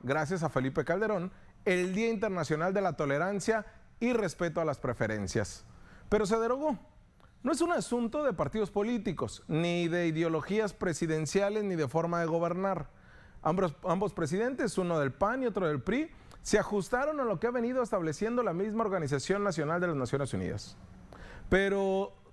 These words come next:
todo tiene un inicio. Este día, el diecisiete de mayo, el domingo, fue un acto de levantar la voz contra la homofobia,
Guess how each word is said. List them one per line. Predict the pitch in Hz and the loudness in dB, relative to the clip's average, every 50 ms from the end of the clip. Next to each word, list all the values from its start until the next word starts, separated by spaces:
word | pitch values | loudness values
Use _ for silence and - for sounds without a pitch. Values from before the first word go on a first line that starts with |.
| - - - | -20 -8 -2
todo | - 311 320 294 | 0 0 0 2
tiene | 220 285 285 285 | 0 0 0 2
un | 285 269 | 2 2
inicio. | 269 269 294 226 - - 143 98 - - - - - - - - - - - - - - - - - - - - - - - - - - - - - - - | 2 0 0 -2 -2 -2 -2 -2 -4 -6 -12 -18 -18 -20 -20 -20 -20 -20 -20 -20 -20 -20 -20 -20 -20 -20 -20 -20 -20 -20 -20 -20 -20 -20 -20 -18 -18 -2 0
Este | 254 294 294 - - 285 240 | 2 2 2 0 0 0 2
día, | 190 143 113 95 104 123 135 - - - - - - | 2 2 0 -2 -4 -6 -10 -14 -16 -18 -16 -12 0
el | - 127 131 127 | 2 2 2 4
diecisiete | 135 139 120 135 117 - - 165 135 101 - 120 107 101 - - - - | 2 0 0 -2 -4 0 0 0 0 0 -2 -4 -4 -4 -8 -14 -14 -4
de | - 113 117 117 | 0 2 2 2
mayo, | 123 123 117 107 98 110 120 - - - - - - - - - | 2 2 0 0 0 -2 -4 -4 -10 -16 -18 -20 -18 -16 -8 -2
el | 107 104 107 | 0 2 2
domingo, | 117 139 160 156 139 123 131 147 160 - - - - - - - - - - - - - - | 2 2 2 0 0 -2 -2 -4 -6 -12 -18 -20 -20 -20 -20 -18 -16 -16 -16 -16 -14 -14 2
fue | - 214 247 269 | 2 4 4 4
un | 294 311 302 294 285 285 285 277 - - - | 0 -2 -2 -2 0 0 -2 -2 -4 -8 -4
acto | - 233 233 220 196 196 - - 175 135 120 117 123 | -2 -2 0 0 -2 -4 -2 0 0 0 0 -2 0
de | 120 127 135 | 0 2 2
levantar | 143 147 143 135 123 - 180 175 175 | 2 2 0 0 2 0 0 2 2
la | 170 | 0
voz | 151 156 180 180 - | 0 0 -2 -4 -2
contra | - 175 156 143 143 139 | -4 -4 -2 0 0 0
la | 127 123 | 2 0
homofobia, | 120 113 110 - - 120 113 104 95 87 - | 0 -2 -2 0 0 0 0 0 -2 -6 -8